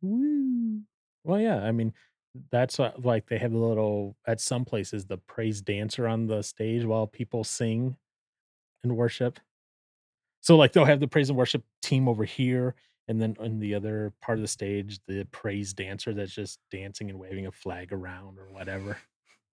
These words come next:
Speaker 2: You know, but it happens.
Speaker 1: Yeah.
Speaker 2: A guy I went to college with, his daughter does that. You know, hey,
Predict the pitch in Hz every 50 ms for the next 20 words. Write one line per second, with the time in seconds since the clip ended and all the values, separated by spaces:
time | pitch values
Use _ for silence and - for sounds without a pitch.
0 | _ _ - 170 170 147 123 123 123 123 120 123 127 117 - 151 165 151 - -
1 | 104 90 90 - - 104 98 95 98 - - _ _ _ _ - 139 123 117 117
2 | 117 120 113 110 101 98 - 131 120 123 120 117 113 104 - 123 - - 131 113
3 | 107 113 110 107 110 110 107 - - 120 107 101 - 107 98 98 95 98 87 90
4 | 85 82 - - 87 85 _ _ - - _ _ _ _ _ _ _ _ _ _
5 | _ _ _ _ _ _ _ _ _ _ _ _ _ _ _ _ _ _ _ _
6 | _ _ _ _ _ _ _ - - 147 139 147 147 _ _ _ _ - 196 226
7 | 190